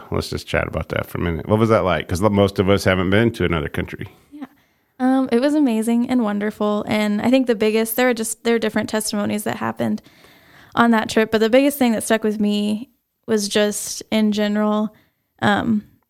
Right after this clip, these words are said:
Speaker 2: how, how little they have, how little they complain, and how much they love compared to us, and how much we have and how much we complain and how little we love.
Speaker 1: <laughs>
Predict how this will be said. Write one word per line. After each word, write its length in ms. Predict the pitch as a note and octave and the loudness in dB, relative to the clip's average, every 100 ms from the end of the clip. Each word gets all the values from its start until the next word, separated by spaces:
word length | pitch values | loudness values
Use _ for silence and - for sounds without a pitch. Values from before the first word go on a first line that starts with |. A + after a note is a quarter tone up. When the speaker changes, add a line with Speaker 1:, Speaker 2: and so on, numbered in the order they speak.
| _ | _
Speaker 2:
how, 520 | - A3 G#3+ G#3+ G#3+ G#3+ _ _ _ _ _ _ | -2 0 2 2 -2 -4 _ _ _ _ _ _
how 140 | - A3 | -2 0
little 220 | A3+ B3+ | 2 2
they 140 | C4 | 0
have, 600 | B3 G#3 G3+ G#3+ G#3+ - - _ _ _ | 0 0 0 -2 -4 -12 -20 _ _ _
how 240 | - G#3 G#3 | -2 0 2
little 260 | G#3 G#3+ | 2 2
they 120 | G#3+ | 0
complain, 500 | G#3+ G#3+ G#3 G#3 G#3 | 0 -2 0 0 0
and 100 | G#3 | 0
how 100 | G#3+ | 0
much 280 | G#3 G#3 - | 0 -2 -4
they 140 | - - | -2 -2
love 400 | G#2 G#2 D#3 - _ _ _ _ _ | 0 -2 -4 -8 _ _ _ _ _
compared 300 | A3 A3 G#3+ | 0 0 2
to 80 | |
us, 420 | G#3+ G#3+ - - - | 0 0 -2 -10 -2
and 140 | G#3 | 0
how 120 | G#3 | 0
much 220 | G3 G3+ | 0 -2
we 100 | G#3 | 0
have 240 | G#3 A3 A3 | 2 4 4
and 100 | A#3 | 2
how 100 | A3 | 2
much 200 | G#3 G#3+ | 0 -2
we 60 | G#3 | -2
complain 340 | G3+ G3+ G3+ | -2 0 -2
and 80 | G#3 | 0
how 120 | G#3+ G3 | 0 0
little 200 | G3+ G3+ | 0 0
we 140 | G3+ | 0
love. 480 | G#3 G#3 G#3+ - | 0 2 0 -2
Speaker 1:
<laughs> 40 | - | -8